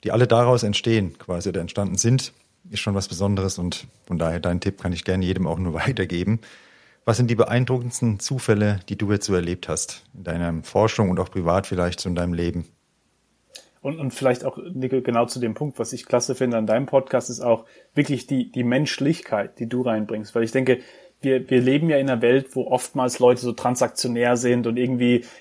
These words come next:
Speaker 2: ich will das jetzt und gib mir das und, und so weiter. Und wo du, glaub ich, so auch ein bisschen der Menschlichkeit reinbringst, nein, wir sind alle Menschen, die wertgeschätzt werden wollen. Wir sind alle Menschen, die irgendwie im Leben probieren, rauszufinden, wer sie sind. Und ich denke, wenn man das auf so eine menschliche Ebene bringt, dann sieht man halt, dass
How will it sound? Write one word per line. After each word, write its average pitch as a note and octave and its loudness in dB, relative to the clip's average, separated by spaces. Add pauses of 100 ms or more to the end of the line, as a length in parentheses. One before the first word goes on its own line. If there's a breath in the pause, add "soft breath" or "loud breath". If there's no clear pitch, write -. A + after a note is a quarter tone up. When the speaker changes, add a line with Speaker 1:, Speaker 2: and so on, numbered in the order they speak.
Speaker 2:
ich - -2
will D3 4
das B2 2
jetzt B2 4
und C3 -4
gib - -8
mir C#3+ 2
das B2 2
und, B2 -2
und B2+ -4
so B2+ -2
weiter. C#3 6 (240 loud breath)
Und B2+ -4
wo C3+ 2
du, C#3 -2
glaub C#3 6
ich, C3 -4
so C3+ 4
auch A#2+ 4
ein B2 -4
bisschen B2+ 0
der A#2 2
Menschlichkeit A#2+ 0
reinbringst, A#2 -2
nein, C3 0
wir A#2 0
sind A2+ -2
alle C3 2
Menschen, C3+ -2
die B2+ -8
wertgeschätzt B2 2
werden A2 2
wollen. A2 4
Wir A2 -2
sind A2+ -2
alle C3 2
Menschen, C3+ 0
die C3 0 (240 loud breath)
irgendwie C#3+ 2
im C3 2
Leben C3 2
probieren, C#3 0 (260 loud breath)
rauszufinden, C#3 0
wer C#3+ 4
sie D3+ 2
sind. D3+ 2
Und A#2 0
ich A2+ -4
denke, C#3+ 2
wenn C3+ 4
man B2 2
das D3 -2
auf C#3+ -4
so C#3+ 0
eine B2+ 2
menschliche C3+ 0
Ebene A#2+ -2
bringt, B2+ 0
dann A#2+ 0
sieht C3+ -4
man C3 -2
halt, A2+ 0
dass - -6